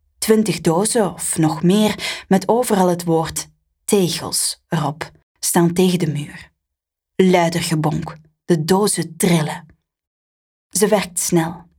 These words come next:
schuift de dozen weg van de muur. Ze duwt en trekt, gooit ze om,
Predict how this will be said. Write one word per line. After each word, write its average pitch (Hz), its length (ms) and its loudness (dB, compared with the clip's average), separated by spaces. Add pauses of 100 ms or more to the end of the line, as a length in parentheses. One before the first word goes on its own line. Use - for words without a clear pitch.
(160)
schuift 208 640 -2
de 175 120 2
dozen 185 380 2
weg 185 220 0
van 170 160 2
de 151 120 -2
muur. 147 440 -10 (340)
Ze 165 240 -2
duwt 202 300 2
en 170 180 0
trekt, - 640 -4
gooit 220 320 0
ze - 140 -6
om, 214 260 2